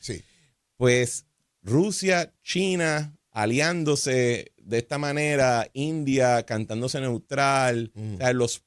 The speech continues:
Speaker 2: polos económicos y nucleares
Speaker 1: Mm.
Speaker 2: del mundo, ah, diciendo, "Yo voy por hacer lo que me dé la gana a mí".
Speaker 1: Mm.
Speaker 2: Así es que se ve un mundi-, un mundo multipolar. Y entonces el riesgo y la amenaza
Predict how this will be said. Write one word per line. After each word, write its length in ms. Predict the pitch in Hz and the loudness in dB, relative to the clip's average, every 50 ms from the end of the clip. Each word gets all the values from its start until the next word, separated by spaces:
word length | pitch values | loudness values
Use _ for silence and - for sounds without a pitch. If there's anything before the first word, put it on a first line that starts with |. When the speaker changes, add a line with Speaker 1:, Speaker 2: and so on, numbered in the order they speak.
| _ _ | _ _
Speaker 2:
polos 520 | - 151 156 170 190 196 196 185 - - - _ _ _ _ _ _ _ | -2 0 0 2 2 0 0 -2 -4 -8 -12 _ _ _ _ _ _ _
económicos 760 | 139 143 123 127 139 147 156 160 165 151 - 165 160 - - _ _ | -6 -4 -4 -2 -4 -4 -2 -4 -6 -4 -2 -2 -2 -2 -2 _ _
y 100 | 120 131 | -4 -2
nucleares 680 | 131 135 135 - 117 123 127 - 151 127 117 - - - | 0 0 -2 -2 -4 -4 -2 -2 -2 -2 -4 -6 -8 -10
Speaker 1:
Mm. 160 | 104 110 113 | -10 -10 -6
Speaker 2:
del 140 | 110 117 131 | -4 -2 -2
mundo, 580 | 139 147 156 147 131 107 87 87 80 85 - - | -2 -2 -2 -2 -4 -2 -2 -2 -4 -6 -8 -8
ah, 100 | - 107 | -8 -4
diciendo, 360 | 92 104 101 - 120 113 104 | -4 -2 -4 -4 -4 -4 -2
"Yo 120 | 90 92 98 | 0 0 0
voy 100 | 107 131 | -2 -4
por 200 | - - 143 135 | -6 -10 -10 -10
hacer 180 | 139 - 151 139 | -10 -12 -8 -6
lo 80 | 135 | -6
que 60 | 117 104 | -4 -2
me 80 | 92 | -2
dé 60 | 90 | -2
la 120 | 101 120 123 | -2 -2 -4
gana 180 | 120 123 123 | -4 -4 -2
a 40 | 123 | -2
mí". 220 | 127 127 127 123 - _ _ _ _ | -4 -4 -6 -8 -10 _ _ _ _
Speaker 1:
Mm. 120 | 95 92 104 120 - _ _ _ _ _ | -16 -16 -16 -16 -20 _ _ _ _ _
Speaker 2:
Así 260 | - 131 127 - 151 147 | -4 -2 0 0 0 -4
es 60 | - | -4
que 120 | _ 165 | _ -10
se 140 | - - 165 | -6 -4 -2
ve 60 | 160 | 0
un 120 | 151 131 107 | 0 2 2
mundi-, 360 | 101 98 95 95 87 95 - - | 0 0 -2 -2 -2 -2 -2 -2
un 120 | 107 98 | -2 -2
mundo 260 | 92 92 95 95 95 | -2 0 0 -2 -2
multipolar. 720 | 92 92 92 90 - - 92 82 - 85 85 76 71 73 73 - - _ _ _ _ _ _ _ _ _ | -2 -2 -2 -4 -4 -8 -12 -12 -10 -8 -8 -8 -10 -14 -18 -20 -20 _ _ _ _ _ _ _ _ _
Y 160 | 107 104 95 | -2 0 0
entonces 560 | 90 87 85 - 95 87 - 87 82 - - - | 0 0 -2 -4 -6 -6 -4 -6 -6 -8 -10 -8
el 220 | 82 80 80 76 | -6 -6 -4 -4
riesgo 720 | - 87 95 123 180 208 - - 95 82 90 117 180 - _ _ _ _ _ _ _ _ _ _ | -2 0 2 2 2 2 0 -2 -6 -6 -6 -6 -6 -8 _ _ _ _ _ _ _ _ _ _
y 180 | - 87 85 82 | -8 -6 -4 -2
la 120 | 82 80 | -2 -2
amenaza 800 | 78 76 78 76 78 90 107 143 160 - - 117 107 127 160 - | -4 -4 -4 -2 0 0 0 0 0 -2 -2 -2 0 0 -2 -4